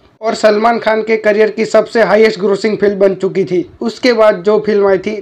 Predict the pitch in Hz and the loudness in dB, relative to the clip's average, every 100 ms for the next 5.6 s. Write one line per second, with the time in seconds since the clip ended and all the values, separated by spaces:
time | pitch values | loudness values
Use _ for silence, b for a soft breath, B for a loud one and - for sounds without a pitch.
0 | - 185 190 214 180 196 196 208 185 180 | -4 -2 0 0 0 -2 2 2 2 0
1 | 151 b b b b _ _ - 285 277 | 0 b b b b _ _ -2 -2 0
2 | 240 226 214 220 208 202 208 214 220 208 | 0 0 2 2 4 4 2 0 -4 -2
3 | 208 202 202 214 214 220 214 180 214 160 | 2 2 2 0 0 4 2 4 2 4
4 | 202 - 214 208 175 202 202 226 208 B | 0 2 0 2 2 0 0 -2 -2 B
5 | - - 226 190 240 | -6 0 2 4 2